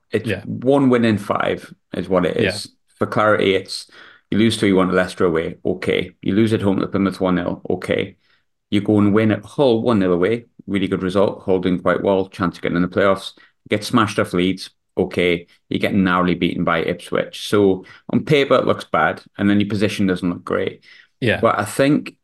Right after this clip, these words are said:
Speaker 1: when you come up against, like, Leicester, Ipswich, Leeds, i-, if they're sporadic across the season and you lose the games, you go, "Okay, is there been enough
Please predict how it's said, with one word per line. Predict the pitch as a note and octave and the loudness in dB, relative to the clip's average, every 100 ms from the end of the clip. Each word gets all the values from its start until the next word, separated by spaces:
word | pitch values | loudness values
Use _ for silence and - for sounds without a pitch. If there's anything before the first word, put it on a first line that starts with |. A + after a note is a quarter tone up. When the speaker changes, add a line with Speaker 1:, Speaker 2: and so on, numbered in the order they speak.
| _ | _
Speaker 1:
when | B2 A#2 | 0 2
you | |
come | A2+ B2 | 2 0
up | A#2+ | 0
against, | A2+ A2 G#2 G2+ | 0 0 0 0
like, | G2 G2+ - | -2 -4 -2
Leicester, | F#2+ F#2+ F#2 - G#2 G2 | 0 0 -2 -2 0 2
Ipswich, | - G#2 - G#2 G2+ - | 0 -4 -4 -4 -4 -2
Leeds, | G2 G2 F#2 F#2+ - - _ _ _ _ _ | 2 2 0 -6 -14 -16 _ _ _ _ _
i-, | C3 | -8
if | - - - B2+ - | -8 -4 -2 0 2
they're | B2+ | 2
sporadic | B2 - A2 G#2+ A2 A2 | 0 0 2 4 2 -2
across | - G#2+ - | -2 -2 -2
the | G2+ | -2
season | F#2 G#2 G2 F#2 | 0 0 2 2
and | F2+ | 2
you | |
lose | F2 F#2 F2+ | 2 0 -2
the | |
games, | F2+ F2+ F2+ F#2 | -2 -2 -2 -2
you | |
go, | F2+ | -2
"Okay, | F#2 F#2 - - - G2+ _ _ _ _ _ _ _ | -2 -4 -4 -2 -2 -4 _ _ _ _ _ _ _
is | - C#3 C3+ | 0 0 0
there | C#3+ | 0
been | C#3+ C#3+ | 4 4
enough | C3 B2 B2+ A2 G#2+ - | 6 4 4 2 -4 -12